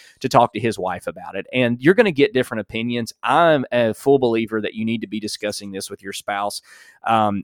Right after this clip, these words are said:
I, I don't believe that this is something that is, uh, a matter that you can just kinda take care of and, and tuck away. I, th-, I think, uh, intellectual honesty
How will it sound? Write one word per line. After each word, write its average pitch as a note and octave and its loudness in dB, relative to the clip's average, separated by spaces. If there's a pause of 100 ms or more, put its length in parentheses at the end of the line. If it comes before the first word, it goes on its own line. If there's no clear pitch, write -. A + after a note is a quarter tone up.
I, A2+ 2
I B2 6
don't B2 4
believe A#2 0
that G#2 -8
this A2 -4
is G#2 -6
something G#2+ -4
that G2+ -2
is, G2+ -4 (420)
uh, G#2+ -4
a A#2+ 2
matter A2+ 2
that G2+ -4
you G#2 -6
can G#2 -8
just G2+ -6
kinda G#2 -2
take - -4
care G#2+ -2
of A2 0
and, G2 -12
and G#2 -8
tuck A2 -2
away. G#2 -2
I, G#2+ 0
th-, - -10
I G#2 -8
think, A2 -8
uh, G2 -6
intellectual A2 -4
honesty A2 -6